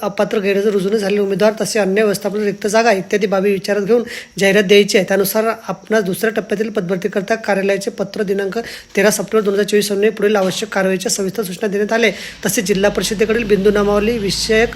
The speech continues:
माहितीचे प्रमाणपत्र व कार्यालयास उपलब्ध करून देण्याचे कळवण्यात आले. सदर माहिती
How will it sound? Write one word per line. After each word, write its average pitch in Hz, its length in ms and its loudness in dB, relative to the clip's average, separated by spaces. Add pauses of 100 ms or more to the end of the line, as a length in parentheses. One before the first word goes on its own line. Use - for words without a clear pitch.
(320)
माहितीचे 196 360 4
प्रमाणपत्र 202 540 0
व 220 100 2
कार्यालयास 202 380 0
उपलब्ध 196 280 -2
करून 214 120 4
देण्याचे 196 360 0
कळवण्यात 196 560 -2
आले. 214 260 4 (280)
सदर 208 260 2
माहिती 208 220 2